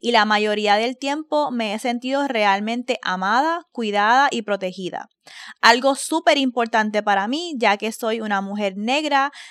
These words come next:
residente en una ciudad muy blanca y racista. He vivido situaciones de abuso sexual siendo menor de catorce años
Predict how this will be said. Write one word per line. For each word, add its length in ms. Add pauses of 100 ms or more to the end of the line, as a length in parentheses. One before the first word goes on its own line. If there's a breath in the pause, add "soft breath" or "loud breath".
residente 880
en 120
una 180
ciudad 240
muy 240
blanca 380
y 40
racista. 640 (500 loud breath)
He 140
vivido 400
situaciones 540
de 80
abuso 380
sexual 460
siendo 640
menor 320
de 120
catorce 440
años 540